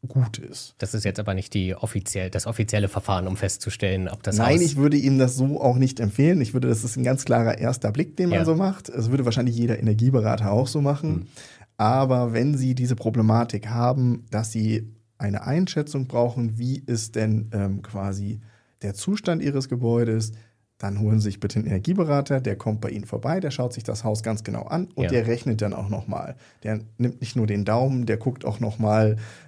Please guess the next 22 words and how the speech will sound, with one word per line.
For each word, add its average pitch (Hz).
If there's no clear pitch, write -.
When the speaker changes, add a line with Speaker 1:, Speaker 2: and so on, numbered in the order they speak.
Speaker 1:
ähm, 101
nimmt 110
den 113
spitzen 110
Bleistift 107
und 104
sagt, 107
„Ja, 110
okay, 107
das 120
ist 110
das 113
und 107
hier 117
haben 113
Sie 113
auch 107
die 110
Möglichkeiten, 110
etwas -
zu -
tun.“ 110